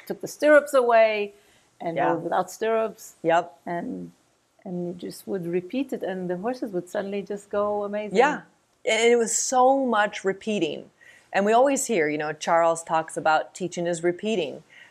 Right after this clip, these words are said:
Speaker 2: But it was, it was like, I, and I joke about, I'm like, "I rode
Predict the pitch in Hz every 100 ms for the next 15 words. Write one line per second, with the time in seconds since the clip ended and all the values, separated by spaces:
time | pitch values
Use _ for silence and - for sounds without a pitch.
0 | _ - 196 208 202 208 185 160 - _
1 | _ _ 196 185 208 202 170 - _ _
2 | _ - 175 - - _ _ _ _ _
3 | _ 175 180 170 165 165 160 170 180 180
4 | 147 156 - 160 156 - 156 170 180 170
5 | 156 151 143